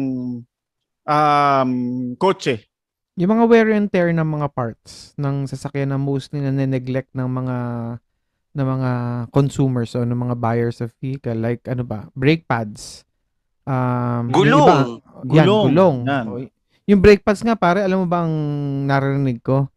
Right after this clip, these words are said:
Speaker 2: sa mga ibang naging kliyente ko? Parang iniintay pa nilang sumipol yung preno
Speaker 1: Pag
Speaker 2: para
Speaker 1: yung bakal sa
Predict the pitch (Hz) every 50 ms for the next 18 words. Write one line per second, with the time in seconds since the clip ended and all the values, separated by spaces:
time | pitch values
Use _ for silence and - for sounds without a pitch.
0 | _ _ _ _ _ _ _ _ - 147 143 139 139 139 135 135 139 139 135 131
1 | 131 135 139 135 - 131 123 123 120 117 113 120 113 120 120 - 143 143 147 147
2 | 165 170 170 170 156 165 156 151 - 156 156 - 156 147 147 143 147 143 143 143
3 | 143 139 - 196 190 185 175 165 160 - 156 147 147 156 156 165 170 165 - 151
4 | 143 135 127 131 135 143 139 - _ _ _ _ _ _ _ _ _ _ - 170
5 | 160 147 147 147 156 170 196 185 190